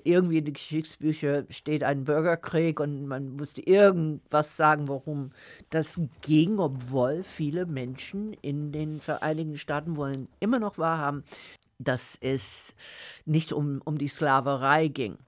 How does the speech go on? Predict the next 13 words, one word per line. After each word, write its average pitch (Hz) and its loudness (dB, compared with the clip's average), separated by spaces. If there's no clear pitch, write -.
Über 143 2
die 127 -4
Ausrottung 170 2
der 151 4
indigenen 151 -2
Völker, 175 0
äh, 139 -4
stand - -2
fast - -2
nix. 143 -4
Wir 120 -4
haben 147 -2
immer, 156 0